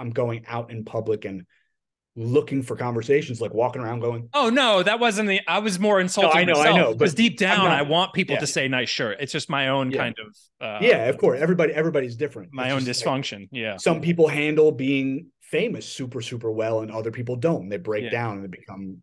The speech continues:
Speaker 1: you know, psychotic or whatever. It's just like
Speaker 2: Yeah.
Speaker 1: some people handle things differently. Um, I like the satisfaction of knowing, like, somebody out there has some good fucking taste. <laughs>
Speaker 2: Yeah, right.
Speaker 1: Uh, and,
Speaker 2: Yeah.
Speaker 1: and notice the fact that I have some good taste. That's,
Speaker 2: Totally.
Speaker 1: that's just the way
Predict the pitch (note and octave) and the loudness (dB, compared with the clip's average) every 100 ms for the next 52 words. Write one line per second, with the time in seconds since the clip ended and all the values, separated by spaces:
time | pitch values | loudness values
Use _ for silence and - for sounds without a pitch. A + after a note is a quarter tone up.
0 | - G2 F2+ F2 - _ - - F#2 F2+ | -10 -8 -6 -8 -14 _ -14 -6 -4 -2
1 | B2+ F2+ F2 F2 F2 F2 F#2 - - A2 | -4 -2 -2 0 0 -2 -8 -10 -12 -4
2 | C3 A#2 B2 A#2+ B2 B2+ B2 A2+ A2+ A2 | -2 0 2 2 0 0 2 2 0 -2
3 | - F#3 E3+ G2 F#2+ F#2+ _ _ _ _ | -4 -6 -6 -12 -16 -18 _ _ _ _
4 | _ A2+ A2 G#2+ G#2+ - D3+ E3+ D3 C3+ | _ -8 -4 -6 -8 -6 0 2 2 0
5 | E3 - _ _ - A2+ A#2 C3 B2+ - | -2 -16 _ _ -12 -6 -2 -2 -4 -10
6 | B2 A#2 B2+ A#2 A#2+ C#3 C#3 A#2 G#2+ A2+ | -10 -4 -2 -2 -2 -4 -4 -8 -4 -2
7 | A#2 A2+ G#2+ G2 - _ _ _ F3 D3 | -2 -4 -6 -8 -10 _ _ _ -2 2
8 | D3 D#3 B2 A#2+ A2+ A2+ B2 - A2+ G#2+ | 2 2 0 -2 -6 -8 -6 -6 -6 -4
9 | D#3+ C3 - B3+ - F4 E4+ C#4+ - C#4+ | 0 0 0 -2 2 0 4 2 4 0
10 | C3 C#4+ F4+ - C#3+ C3+ C3+ C3+ C#3+ C#3+ | 0 -2 -6 -4 -4 -4 -4 -6 -4 -6
11 | C#3 D3 C#3 C3 C3+ C3 C3 B2+ B2+ E3 | 2 4 4 2 -6 -6 -6 -4 -2 0
12 | C3+ A2+ A2+ A2 G#2 F2+ G2 F2+ - - | -2 -6 -10 -10 -10 -6 -8 -8 -14 -6
13 | B2 D3 C3 A#2 G2 A#2+ G#2+ | -6 -2 -2 -2 -4 -6 -6